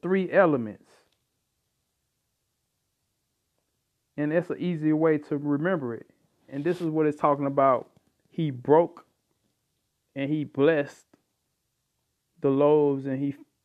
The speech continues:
divided the fish. Like, when he divided the fish, he divided them into segments in which they were easily managed where the people can remember them. So the three elements,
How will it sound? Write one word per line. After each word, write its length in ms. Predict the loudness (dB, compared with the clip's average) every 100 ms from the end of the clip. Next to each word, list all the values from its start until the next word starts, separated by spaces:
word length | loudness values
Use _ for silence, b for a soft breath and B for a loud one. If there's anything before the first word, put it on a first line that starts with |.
| -4
divided 580 | -2 2 4 4 0 -4
the 80 |
fish. 380 | -6 -4 -4 -6
Like, 240 | -8 -6 -6
when 120 | -6
he 100 | -4
divided 520 | -4 0 2 2 -2
the 100 | -8
fish, 540 | -2 -2 -2 -4 -16 _ _ _ _ -14
he 120 | -6
divided 520 | -6 0 2 2 0
them 240 | -4 -4
into 520 | -4 -6 -8 -8 -8 -12 _ _ _ _ _ _ _ _ _ _ _ _ _ _ _ _
segments 680 | _ 2 2 2 -4 -6 -18 _ _ _ _ _ -4
in 100 | 0
which 220 | 0 0
they 140 | 0
were 200 | 0 -2 -4
easily 380 | -6 -4 -4
managed 480 | -4 -2 -2 -4 -4
where 120 | -4
the 80 | -4
people 340 | -6 -8 -8 -8
can 200 | -6 -4
remember 500 | -4 -4 -4 -4 -4
them. 220 | -8 -16 _ _ _ _ _ _ _ _ _ _ _ _
So 180 | 4 4
the 80 | 2
three 320 | -4 -4 4
elements, 580 | 4 4 0 -2 -4